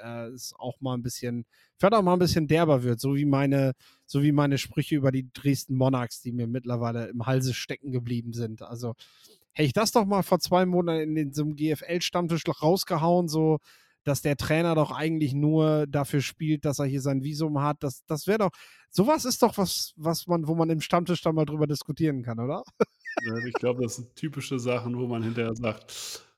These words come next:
Speaker 2: "Schlecht gealtert."
Speaker 1: Ja, genau. Aber d-, das gehört, finde ich, in so einen Stammtisch. Also das gehört
Speaker 2: Ja.
Speaker 1: dazu, dass man auch mal ein bisschen,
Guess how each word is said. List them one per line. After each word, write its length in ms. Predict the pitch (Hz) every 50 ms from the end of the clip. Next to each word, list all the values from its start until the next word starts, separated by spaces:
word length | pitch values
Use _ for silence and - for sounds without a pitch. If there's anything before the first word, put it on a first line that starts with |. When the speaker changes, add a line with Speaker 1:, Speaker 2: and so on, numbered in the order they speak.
| _
Speaker 2:
"Schlecht 360 | - - - 175 175 - -
gealtert." 560 | - 175 - 110 117 107 104 104 95 - - - _ _ _ _ _ _ _ _ _ _ _ _ _ _ _ _ _ _ _ _ _ _ _ _ _ _ _
Speaker 1:
Ja, 360 | - - 226 302 359 381 254
genau. 440 | 165 151 175 208 254 277 247 156 - -
Aber 220 | - 170 180 170
d-, 160 | - 156 160 175
das 240 | 160 165 190 - -
gehört, 340 | - 170 147 170 202 196 -
finde 280 | - - 190 196 190
ich, 200 | 190 - - -
in 140 | - 160 160
so 80 | 151 165
einen 100 | 160 147
Stammtisch. 520 | - - 214 247 - - 120 107 - -
Also 220 | - 143 139 139 139
das 160 | 139 135 -
gehört 240 | - 147 156 170 170
Speaker 2:
Ja. 80 | 170
Speaker 1:
dazu, 280 | - - - 214 165 131
dass 200 | 120 131 117 -
man 180 | 143 131 135 135
auch 160 | - 143 147
mal 120 | 151 151
ein 60 | 151
bisschen, 360 | 151 160 - - 165 156 156